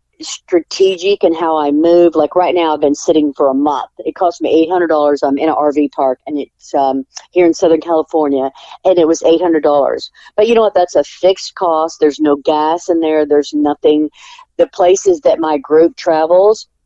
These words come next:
we know places to stay. They're either free or extremely cost effective because we've been doing it so many years. We know places to go. See, same with Florida. I can have you in Florida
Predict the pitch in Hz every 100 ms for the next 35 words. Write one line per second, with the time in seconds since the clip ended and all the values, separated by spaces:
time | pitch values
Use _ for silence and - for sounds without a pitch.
0 | - 175 190 170 165 156 165 190 - 208
1 | 220 220 - 220 - 220 202 208 185 170
2 | - 175 147 139 - 151 160 165 170 180
3 | 175 160 160 147 139 147 - - 170 175
4 | 170 175 165 160 156 - _ _ _ _
5 | - 180 170 180 - 165 - 160 156 -
6 | 196 226 277 294 262 247 247 247 330 -
7 | - 135 135 127 147 120 147 180 202 196
8 | 208 220 233 220 - 196 - - - -
9 | 262 - 143 98 - _ _ - 269 233
10 | - 285 269 - 254 294 175 - - -
11 | - 262 392 302 302 220 240 247 233 262
12 | 262 233 202